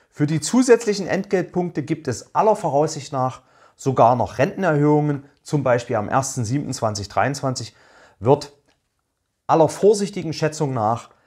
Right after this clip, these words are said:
noch ein Rentenaufschlag von mindestens vier Prozent oben dazukommen. Ich kann nur eins sagen, der Rententurbo ist wirklich gezündet. Sie können die Sa-, Sache sogar noch weiter steigern.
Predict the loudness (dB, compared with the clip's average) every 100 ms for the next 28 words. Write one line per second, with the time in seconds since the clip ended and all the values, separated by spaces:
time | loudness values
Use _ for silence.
0 | _ _ -4 -4 -4 -2 0 0 0 2
1 | 2 2 2 2 0 _ _ _ -6 -4
2 | -4 -4 -4 -6 -10 -2 -2 -2 -8 -8
3 | -6 -8 -10 -2 -2 -2 -4 -4 -2 -2
4 | -4 -10 _ _ _ _ _ _ _ _
5 | _ _ _ _ _ _ -14 0 2 4
6 | 2 0 -2 -2 -4 -10 -8 -4 -2 -2
7 | -2 -4 -2 0 2 0 -4 -4 -4 -2
8 | -4 -2 -2 -2 -6 -4 0 2 2 -2
9 | -8 _ -20 _ -8 0 2 2 0 2
10 | 2 2 0 0 0 -2 2 2 2 2
11 | 2 4 0 0 0 2 0 -4